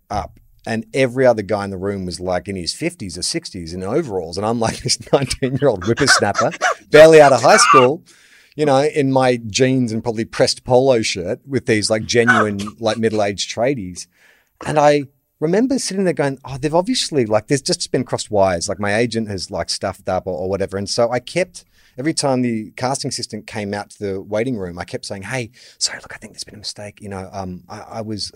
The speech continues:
thought I was coming for this role, but if these guys are all going for the same," and she kept assuring me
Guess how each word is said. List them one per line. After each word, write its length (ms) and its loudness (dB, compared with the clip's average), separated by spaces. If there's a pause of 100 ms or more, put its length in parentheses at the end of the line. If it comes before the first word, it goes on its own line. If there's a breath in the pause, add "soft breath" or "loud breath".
thought 120 -6
I 40 -4
was 100 -6
coming 180 -14
for 40 -18
this 120 -18
role, 140 -6
but 140 -8
if 320 -18
these 200 -4
guys 220 -6
are 40 -2
all 40 -2
going 160 -4
for 60 -20
the 100 -10
same," 120 -8
and 200 -6
she 160 -2
kept 220 -2
assuring 440 4
me 220 -6